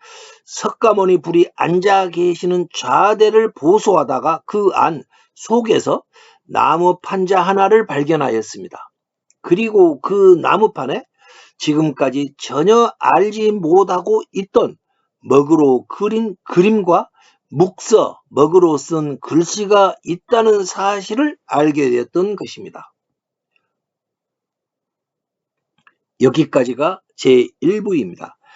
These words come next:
이어지는 이 부에서는 석가모니 불 좌대 안쪽 나무판에 그려진 그림과 묵서가 무엇인지를 추적해가는 향가 연구가와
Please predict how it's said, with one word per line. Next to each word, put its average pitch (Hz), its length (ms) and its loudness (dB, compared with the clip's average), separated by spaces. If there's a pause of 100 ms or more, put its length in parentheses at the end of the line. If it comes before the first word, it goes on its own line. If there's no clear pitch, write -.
(380)
이어지는 220 640 0 (140)
이 254 200 4
부에서는 175 580 0 (300)
석가모니 143 760 -2
불 135 280 0
좌대 180 540 -2 (140)
안쪽 185 720 0
나무판에 190 680 0
그려진 175 600 2
그림과 185 640 -2 (380)
묵서가 143 840 0 (140)
무엇인지를 175 1300 2
추적해가는 208 720 -4 (1300)
향가 220 680 0
연구가와 165 840 2